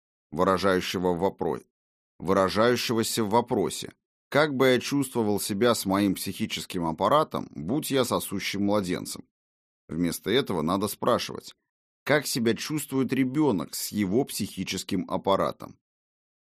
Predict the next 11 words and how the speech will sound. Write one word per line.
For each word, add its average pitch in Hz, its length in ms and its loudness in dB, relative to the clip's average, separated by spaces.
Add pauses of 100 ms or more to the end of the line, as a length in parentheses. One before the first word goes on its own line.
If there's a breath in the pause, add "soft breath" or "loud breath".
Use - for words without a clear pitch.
(100)
Надо 95 340 4
иметь 98 320 0
в 95 60 -6
виду, 117 300 0
что 104 220 -4
у 101 60 2
ребенка 135 540 0
нет 135 320 4
ни 113 80 4
политических 123 760 -2
взглядов, 92 720 0